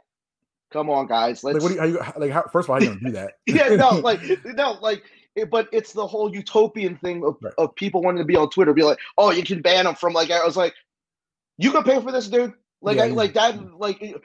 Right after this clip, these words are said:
Speaker 1: are, are, are you gonna buy identification software just so the guy doesn't go to a Utah Jazz? No,
Speaker 2: Yeah,
Speaker 1: like,
Speaker 2: yeah.
Speaker 1: I, I mean, <laughs> like, I mean, once again, reason just,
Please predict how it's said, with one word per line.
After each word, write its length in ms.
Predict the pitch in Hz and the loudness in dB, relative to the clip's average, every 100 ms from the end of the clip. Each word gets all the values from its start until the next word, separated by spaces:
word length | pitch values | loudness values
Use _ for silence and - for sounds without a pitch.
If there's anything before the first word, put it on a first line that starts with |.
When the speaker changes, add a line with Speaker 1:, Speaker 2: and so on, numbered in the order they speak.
| - | -2
Speaker 1:
are, 220 | 202 202 196 208 254 | 2 2 2 -2 2
are, 340 | 202 202 196 - _ _ | 2 2 -2 -8 _ _
are 80 | - | -8
you 60 | 202 | -4
gonna 140 | 226 | -2
buy 200 | 202 208 170 | 0 -2 -4
identification 720 | 180 190 196 190 196 190 160 | -6 -6 -8 -8 -6 -6 -8
software 480 | - 151 - 185 165 _ - | -4 -4 -2 -4 -4 _ -10
just 200 | 185 - | -6 -2
so 100 | 175 | -2
the 80 | |
guy 200 | 147 160 | 2 2
doesn't 220 | 170 156 131 | 2 -2 -2
go 120 | 165 | 0
to 60 | |
a 60 | 151 | 0
Utah 300 | 139 156 165 | -2 -2 -2
Jazz? 300 | 131 131 202 | 0 0 0
No, 220 | 202 208 196 | 2 2 4
Speaker 2:
Yeah, 120 | 185 | 2
Speaker 1:
like, 100 | 175 | 2
Speaker 2:
yeah. 120 | 165 180 | -2 -2
Speaker 1:
I, 60 | 180 | -4
I 20 | |
mean, 180 | 180 170 _ _ | -4 -8 _ _
<laughs> 200 | _ - | _ 0
like, 320 | 277 233 254 262 | 4 4 4 4
I 120 | 233 | 2
mean, 220 | 233 208 - - _ - | 0 -4 -8 -20 _ 0
once 240 | 269 285 | 0 0
again, 360 | 214 175 170 143 _ _ _ _ _ _ _ - | -2 0 0 -4 _ _ _ _ _ _ _ -6
reason 600 | 160 220 196 196 185 180 _ _ | -4 -2 -2 -2 -2 -8 _ _
just, 380 | - 170 - - | -8 -8 -8 -18